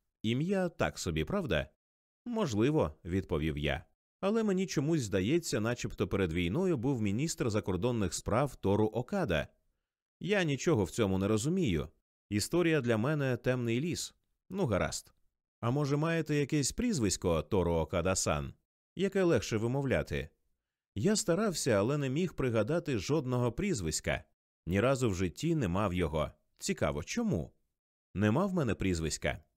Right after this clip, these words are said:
Ну, скажімо, ведмідь або жаба. Нема. Отакої, здивувалася вона.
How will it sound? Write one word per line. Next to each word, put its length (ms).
Ну, 280
скажімо, 460
ведмідь 540
або 340
жаба. 520
Нема. 540
Отакої, 760
здивувалася 720
вона. 340